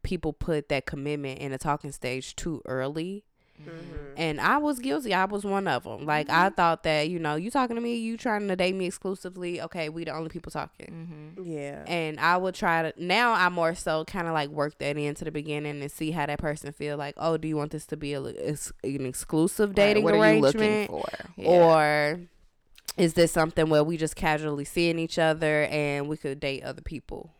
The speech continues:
Speaker 2: Mm-hmm.
Speaker 1: And
Speaker 3: I
Speaker 1: you just gotta be clear.
Speaker 3: Yeah, I think people
Speaker 2: Yeah.
Speaker 3: make this mistake of they want to date one person exclusively from the very beginning, and it shuts off other options. Like, you,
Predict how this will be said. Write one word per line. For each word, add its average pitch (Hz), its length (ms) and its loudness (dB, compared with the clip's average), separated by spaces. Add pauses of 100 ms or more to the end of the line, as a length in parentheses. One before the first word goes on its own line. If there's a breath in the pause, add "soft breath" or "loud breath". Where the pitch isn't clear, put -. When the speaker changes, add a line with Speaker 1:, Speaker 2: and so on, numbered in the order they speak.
(140)
Speaker 2:
Mm-hmm. 180 160 -10 (560 soft breath)
Speaker 1:
And 175 120 0
Speaker 3:
I - 40 2
Speaker 1:
you 196 120 -6
just 226 120 -8
gotta 247 140 0
be 196 100 -6
clear. 196 300 -6
Speaker 3:
Yeah, 170 240 -2
I - 100 0
think 403 260 -4
people 214 540 -2
Speaker 2:
Yeah. 185 60 -12
Speaker 3:
make 175 240 -6
this 175 200 -4
mistake 151 680 -8 (480)
of 160 540 2 (320)
they 175 260 0
want 175 400 0
to 185 160 -8
date 165 360 -4
one 160 280 -4
person 156 460 -6
exclusively 160 760 -10
from 151 240 -12
the 143 80 -8
very 147 300 -6
beginning, 170 680 -8 (460 soft breath)
and 185 180 0
it 170 140 -2
shuts 214 300 -2
off 170 320 -2
other 165 280 0
options. - 720 -6
Like, 170 380 -2
you, 185 380 -8